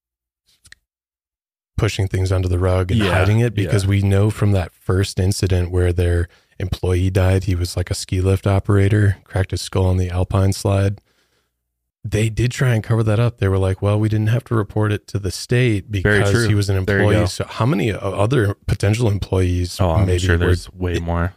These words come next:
Speaker 1: at least, like, injured, right? It's probably countless.
Speaker 2: I'm sure there's way more that we don't even know.
Speaker 1: Yep.
Speaker 2: But with that being said, we wanna know who's been to Action Park. I don't know, it might be a little bit,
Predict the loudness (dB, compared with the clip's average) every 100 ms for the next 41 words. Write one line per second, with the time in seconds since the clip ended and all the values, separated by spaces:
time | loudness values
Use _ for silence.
0 | _ -4 -2 -4 -4 -6 -8 _ 0 2
1 | 2 0 -4 -6 -4 0 0 0 -6 -20
2 | -10 -4 -2 -2 -8 -14 _ -10 -6 -4
3 | -6 -10 -12 -16 _ _ _ _ _ -18
4 | -8 -6 -4 -6 -2 0 2 2 2 0
5 | 0 0 0 0 0 -2 -4 -8 -4 -2
6 | -2 -6 _ _ _ _ _ _ 2 2
7 | 4 2 2 2 2 2 2 0 0 2
8 | 4 4 4 2 0 -2 2 2 0 -4
9 | -4 -6 -8 -8 -8 -8 -6 -6 -6 -12
10 | -20 _ _ _ 0 2 2 0 -2 0
11 | 2 2 -2 -2 -6 -8